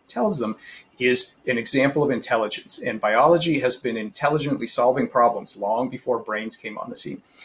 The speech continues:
And so this is also, uh, the beginnings of a new inspiration for machine learning that, uh, mimics the artificial intelligence of,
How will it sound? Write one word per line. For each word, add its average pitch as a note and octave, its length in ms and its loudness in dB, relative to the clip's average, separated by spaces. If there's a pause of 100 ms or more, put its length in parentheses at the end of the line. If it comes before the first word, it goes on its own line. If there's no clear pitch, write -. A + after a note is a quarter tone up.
And A#2 100 -8
so G#2 140 -6
this D3+ 300 2
is C3+ 140 -2
also, C3 640 4 (100)
uh, G#2+ 160 -2
the A#2+ 100 -10
beginnings B2+ 560 -2
of A2 240 -6 (200)
a A#2 80 -8
new C#3+ 240 0
inspiration C3 680 2
for G#2+ 240 -4
machine B2 380 -2
learning A#2+ 380 0 (220)
that, G#2 360 0
uh, G#2+ 180 -4
mimics A#2+ 400 0
the G#2 140 -2
artificial B2 480 0
intelligence A2+ 560 -2
of, - 220 -10